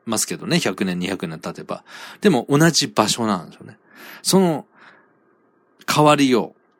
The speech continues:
変遷、そういうものに思いを馳せて過去に遡ったり、例えば未来を想像してみたりってことができる。今充実してるってことを基準にして、過去未来を見て、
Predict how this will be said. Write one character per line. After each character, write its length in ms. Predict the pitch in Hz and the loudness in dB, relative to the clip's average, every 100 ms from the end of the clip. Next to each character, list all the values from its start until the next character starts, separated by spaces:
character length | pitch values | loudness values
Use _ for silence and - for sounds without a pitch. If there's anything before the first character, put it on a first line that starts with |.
| _ - | _ -14
変 300 | - 147 143 | 0 2 2
遷、 440 | - - 107 92 _ _ _ | 0 0 0 -2 _ _ _
そ 180 | - 175 | 2 4
う 20 | |
い 40 | 180 | 4
う 20 | |
も 120 | 180 | 2
の 120 | 139 | 2
に 180 | 110 107 - _ | 0 -4 -12 _
思 240 | 135 131 135 | 0 2 2
い 60 | |
を 80 | 117 | 0
馳 140 | 101 | -2
せ 100 | - | -4
て 140 | 107 113 | -2 -2
過 180 | 127 113 | -2 -2
去 140 | 113 | -2
に 140 | 101 | -2
遡 480 | 92 120 120 127 143 | -2 -4 -4 -4 -6
っ 60 | 147 | -4
た 120 | 131 | -2
り、 220 | 123 95 | -2 -2
例 180 | - 101 | -2 0
え 20 | |
ば 120 | 151 98 | 0 0
未 180 | 110 | 2
来 180 | 117 104 | 2 2
を 60 | 87 | 0
想 200 | - 95 | -4 -2
像 140 | 95 | -2
し 80 | 92 | -2
て 80 | 107 | -2
み 100 | 107 | -2
た 120 | 95 | -4
り 80 | 90 | -4
っ 20 | |
て 100 | 104 | -4
こ 80 | 110 | -2
と 100 | 98 | -4
が 80 | 76 | -6
で 200 | 101 98 | -6 -6
き 200 | 110 98 | -4 -6
る。 180 | - - _ _ _ _ - - - - - | -8 -20 _ _ _ _ -20 -20 -20 -6 2
今 280 | 226 226 139 - | 4 4 2 -4
充 220 | 117 151 208 | 2 4 6
実 260 | 185 196 | 4 0
し 60 | - | 2
て 100 | 202 | 2
る 60 | |
っ 40 | 196 | 2
て 100 | 190 | -2
こ 140 | 165 | -2
と 120 | 165 131 | 0 0
を 60 | |
基 260 | - - 180 | 0 2 4
準 380 | 156 233 233 220 | 4 2 2 2
に 160 | 208 | 2
し 60 | - | 2
て、 460 | - 214 127 90 - - _ _ _ _ - | 0 0 0 -6 -14 -20 _ _ _ _ 0
過 160 | 165 | 2
去 120 | - 127 | 2 2
未 160 | 131 | 4
来 160 | 120 101 | 4 2
を 60 | |
見 120 | 98 92 | -2 -2
て、 420 | 127 107 85 | 0 0 -2